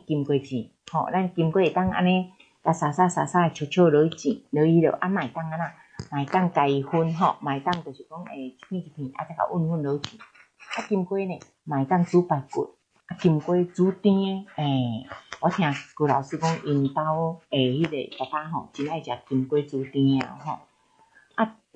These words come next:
我咧讲的这是，拢是我喜欢食的金龟料理。啊，自细汉我就食到大，大汉吼，这是我是食袂惯啦。啊，我毋知影讲吼，啊，恁拢是安怎煮？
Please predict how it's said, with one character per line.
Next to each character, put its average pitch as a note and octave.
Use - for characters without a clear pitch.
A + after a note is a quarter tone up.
我 G3
咧 A3
讲 G3+
的 B2
这 F3
是， C3+
拢 E3
是 G3
我 D3
喜 -
欢 D#3
食 C#3
的 C3
金 C3
龟 B2+
料 B2
理。 C3+
啊， F3+
自 D#3
细 E3+
汉 D3
我 C3+
就 D3
食 C3+
到 -
大， A#2+
大 C3
汉 A2+
吼， -
这 E3
是 -
我 E3
是 E3
食 C3
袂 G2
惯 A#2+
啦。 -
啊， F3+
我 A3+
毋 -
知 -
影 D#3
讲 E3+
吼， G3
啊， E3+
恁 F3
拢 F3
是 -
安 D3+
怎 -
煮？ C#3